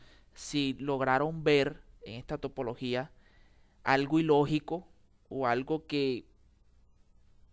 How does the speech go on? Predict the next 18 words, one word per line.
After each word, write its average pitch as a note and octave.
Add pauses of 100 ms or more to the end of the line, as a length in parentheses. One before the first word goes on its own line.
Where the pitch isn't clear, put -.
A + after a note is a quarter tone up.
(140)
que D#3
lo C#3
hicieron D3
por C#3
práctica, C#3
más B2
no C3+
que E3+
se C#3+
pueda B2+
aplicar C3+
en C3+
la B2
vida A#2+
real, A#2+ (2250)
tómense F3
su D3+
tiempo, C#3